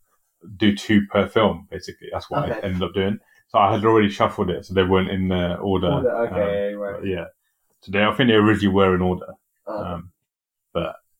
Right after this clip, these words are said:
Speaker 1: because obviously I shuffled it around, trying to be like, "Yeah, cool." Um, so yeah, but that was, that was pretty good. Um,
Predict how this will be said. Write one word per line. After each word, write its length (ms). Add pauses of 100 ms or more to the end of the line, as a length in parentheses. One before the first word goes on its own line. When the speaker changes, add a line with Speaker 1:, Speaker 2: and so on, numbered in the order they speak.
Speaker 1:
because 140
obviously 260
I 260 (340)
shuffled 380
it 80
around, 360
trying 140
to 60
be 60
like, 240
"Yeah, 180 (100)
cool." 240 (680)
Um, 420 (140)
so 160
yeah, 260 (960)
but 60
that 120
was, 100
that 60 (140)
was 120
pretty 220
good. 240 (920)
Um, 300